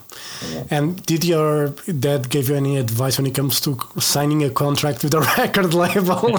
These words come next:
Speaker 2: <laughs> I mean,
Speaker 1: Well,
Speaker 2: th-, th-, there's
Speaker 1: well
Speaker 2: a, there's a tendency for young bands to make mistakes, you know, when it comes to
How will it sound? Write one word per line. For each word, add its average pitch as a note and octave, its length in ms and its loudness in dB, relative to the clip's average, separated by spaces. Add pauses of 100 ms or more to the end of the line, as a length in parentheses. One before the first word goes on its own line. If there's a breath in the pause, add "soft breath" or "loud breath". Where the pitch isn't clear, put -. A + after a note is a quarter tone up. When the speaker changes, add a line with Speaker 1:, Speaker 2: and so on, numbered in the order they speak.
Speaker 2:
<laughs> G3 1040 -2 (1200 loud breath)
I G3 120 4
mean, A3 100 4
Speaker 1:
Well, G#3+ 160 4
Speaker 2:
th-, A3+ 220 0
th-, A#3+ 160 0
there's G3+ 260 4
Speaker 1:
well G#3 200 4
Speaker 2:
a, A#3+ 40 -2
there's G3+ 220 2
a G3+ 60 2
tendency G3+ 500 2
for F3+ 220 4
young F3+ 200 4
bands E3+ 440 2
to F#3+ 80 4
make E3 300 2
mistakes, C#3+ 680 0
you D3 100 2
know, D3+ 260 2
when D3 200 2
it F3+ 140 2
comes D#3+ 400 0
to D#3 240 2